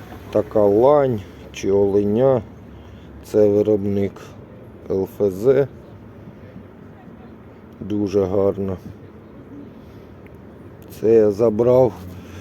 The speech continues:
у своїх постачальників. Так. Також ось два німецькі слони. Ось такий. Поменше. Ну, як він, десь висота до двадцяти сантиметрів.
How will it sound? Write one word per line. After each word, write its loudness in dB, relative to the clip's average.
у -6
своїх -4
постачальників. -4
Так. -8
Також 0
ось 0
два 0
німецькі 0
слони. 2
Ось -4
такий. 0
Поменше. 2
Ну, 4
як 6
він, 0
десь 4
висота 2
до 4
двадцяти -2
сантиметрів. -4